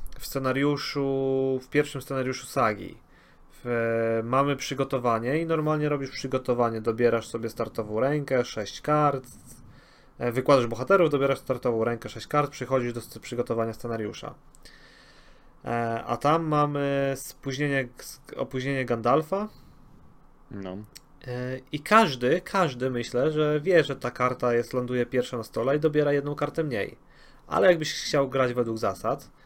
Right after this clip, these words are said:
Speaker 1: to w zasadach nie. Ta, ta karta jest źle, po prostu, mm, jest źle zaprojektowana i,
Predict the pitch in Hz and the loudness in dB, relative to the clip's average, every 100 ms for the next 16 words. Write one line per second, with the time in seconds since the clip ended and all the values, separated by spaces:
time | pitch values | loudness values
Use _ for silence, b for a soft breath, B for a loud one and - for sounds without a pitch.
0 | b - 127 123 123 143 143 151 104 - | b -8 -6 -2 0 0 -2 -4 -4 -10
1 | - - 117 113 - - 120 123 120 120 | -20 -8 -6 -4 -4 -2 0 0 -2 -2
2 | 120 - - 120 123 127 120 120 120 120 | -6 -8 -8 -6 -4 -4 -6 -8 -10 -10
3 | 120 - B B B B B 117 117 131 | -12 -16 B B B B B -8 -2 2
4 | 139 131 135 131 127 147 170 143 107 98 | 2 2 0 -2 -2 -4 0 -2 -2 -6
5 | 113 110 110 | -6 -6 -8